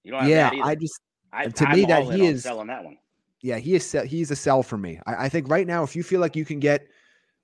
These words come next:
Speaker 2: somebody, if you feel like you can get a top twelve Q B for Ryan Tannehill, if you're trying to do one for one at the position, I do it right away. 'Cause I think long-term, he would not be in my top twelve if I ranked my dynasty quarterbacks right now.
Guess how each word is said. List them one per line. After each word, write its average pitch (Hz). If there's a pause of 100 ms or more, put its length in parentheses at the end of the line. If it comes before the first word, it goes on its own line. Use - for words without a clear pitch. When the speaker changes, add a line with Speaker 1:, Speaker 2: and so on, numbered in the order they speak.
(100)
Speaker 2:
somebody, 170
if 135
you 214
feel 277
like 208
you 220
can 214
get 202
a 143
top 165
twelve 151
Q 156
B 143 (300)
for 160
Ryan 143
Tannehill, 143
if 139
you're 135
trying 139
to 131
do 139
one 131
for 135
one 127
at 123
the 131
position, 127 (360)
I 131
do 139
it 131
right 117
away. 92
'Cause 117
I 120
think 139
long-term, 151
he 147
would 131
not 123
be 117
in 110
my 104
top 104
twelve 98
if 87
I 101
ranked 98
my 98
dynasty 101
quarterbacks 90
right 82
now. 62